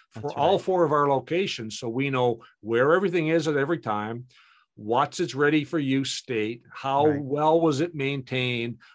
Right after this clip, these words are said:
Speaker 1: what was its original purchase price, what's its depreciated value, what's its book value today."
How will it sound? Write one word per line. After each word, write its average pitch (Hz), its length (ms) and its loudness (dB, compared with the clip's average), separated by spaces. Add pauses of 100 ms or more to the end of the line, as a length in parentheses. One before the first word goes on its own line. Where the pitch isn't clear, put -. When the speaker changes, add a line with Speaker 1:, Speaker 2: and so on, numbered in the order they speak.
(120)
Speaker 1:
what 131 220 2
was 170 160 2
its 170 160 2
original 151 460 0
purchase 131 420 -6
price, 120 400 -4
what's 131 160 -4
its 131 200 -10
depreciated 131 720 -2
value, 120 380 2
what's 127 180 -2
its 120 120 -12
book 131 260 -6
value 123 340 0
today." 120 500 0